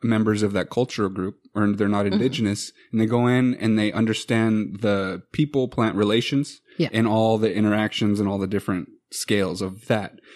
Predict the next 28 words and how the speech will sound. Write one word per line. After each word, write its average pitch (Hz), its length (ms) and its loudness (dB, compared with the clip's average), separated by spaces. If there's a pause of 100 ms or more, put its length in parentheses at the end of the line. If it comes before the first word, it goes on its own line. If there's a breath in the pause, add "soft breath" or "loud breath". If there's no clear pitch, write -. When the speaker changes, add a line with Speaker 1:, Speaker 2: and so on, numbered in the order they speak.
Speaker 2:
Mm-hmm. 202 200 -2
Speaker 1:
But 113 140 0
then 139 160 0
there's 147 160 2
also 135 340 0
the 110 140 -2
ethnobotanists 107 880 0 (300 soft breath)
that 110 160 0
are 101 280 0 (240)
indigenous 113 600 -2
and 104 120 -2
that 101 180 0
live 110 460 0
that 98 200 0
life 110 440 -6
and 104 260 2
that 90 120 -6 (420)
Speaker 2:
Mm-hmm. 196 240 2
Speaker 1:
actually 107 440 2
practice 107 500 -6
that - 340 -6
day 107 200 2
in 104 120 0
and 92 160 -4
day 95 200 -2
out. 104 340 -4 (460 soft breath)
And 107 120 0
I'm 165 300 0